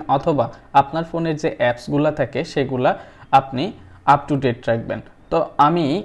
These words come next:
আইওএস আপডেট করবেন সেটিং দেখাচ্ছি, সেট-, সেটা হলো সেটিংস থেকে জেনারেল,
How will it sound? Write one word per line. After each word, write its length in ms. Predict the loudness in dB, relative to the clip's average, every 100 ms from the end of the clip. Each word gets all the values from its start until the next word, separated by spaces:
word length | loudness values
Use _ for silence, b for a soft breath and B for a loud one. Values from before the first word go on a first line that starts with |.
| 2
আইওএস 360 | 6 6 4 2
আপডেট 380 | 4 4 2 -2
করবেন 380 | 0 0 -2 -4
সেটিং 400 | -2 0 0 -4 -6
দেখাচ্ছি, 520 | 2 2 2 -2 -2 -2
সেট-, 320 | -2 -4 -4
সেটা 300 | -4 -2 0
হলো 260 | 2 0
সেটিংস 500 | 0 0 0 -4 -4
থেকে 260 | -2 0 0
জেনারেল, 540 | 0 -2 -2 0 -2